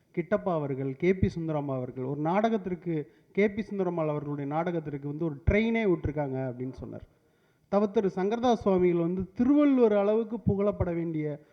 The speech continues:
ஒரு மாபெரும் மேதை அப்படின்னு சொன்னாரு. அது ஒரு கோல்டன் பீரியட் பாலன் மதுரையில இருந்தது அப்படின்னு அந்த உலகம் சம்பந்தமா அப்படியே கலர் கலர் கனவுகளை விரிச்சாரு. அன்னைக்கு ராத்திரி வந்து வேற வேற பேச்சா கடந்து போயிடுச்சு. எனக்கு வந்து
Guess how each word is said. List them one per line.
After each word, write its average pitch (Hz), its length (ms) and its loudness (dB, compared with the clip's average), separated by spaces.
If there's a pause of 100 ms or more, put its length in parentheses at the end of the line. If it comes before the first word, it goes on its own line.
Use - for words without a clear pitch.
(140)
ஒரு 160 120 -2
மாபெரும் 190 640 2
மேதை 185 420 4
அப்படின்னு 143 320 -4
சொன்னாரு. 120 340 -10 (380)
அது 175 180 4
ஒரு 175 140 4
கோல்டன் 233 560 6
பீரியட் 180 340 2
பாலன் 143 420 -2 (560)
மதுரையில 160 640 2
இருந்தது 143 440 -2
அப்படின்னு 165 320 -2
அந்த 147 160 -2
உலகம் 208 360 2
சம்பந்தமா 175 300 -2
அப்படியே 156 320 -6 (200)
கலர் 180 300 -2
கலர் 170 260 -8
கனவுகளை 180 520 0
விரிச்சாரு. 139 500 -8 (420)
அன்னைக்கு 208 260 -2
ராத்திரி 269 260 0
வந்து 262 200 0
வேற 226 260 2
வேற 240 200 2
பேச்சா 226 600 2 (100)
கடந்து 208 320 0
போயிடுச்சு. 180 520 -2 (340)
எனக்கு 226 280 2
வந்து 240 560 4